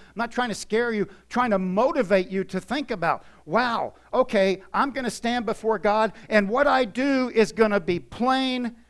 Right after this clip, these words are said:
and clear and understandable."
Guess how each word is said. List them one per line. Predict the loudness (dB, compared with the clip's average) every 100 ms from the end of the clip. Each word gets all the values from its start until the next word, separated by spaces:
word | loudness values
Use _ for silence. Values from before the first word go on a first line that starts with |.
| _
and | -4 -4 -4
clear | 2 6 6 6 4 0 -4 -20 -6
and | -4 -4 -2
understandable." | -2 0 -2 -4 -2 -2 -2 -4 -6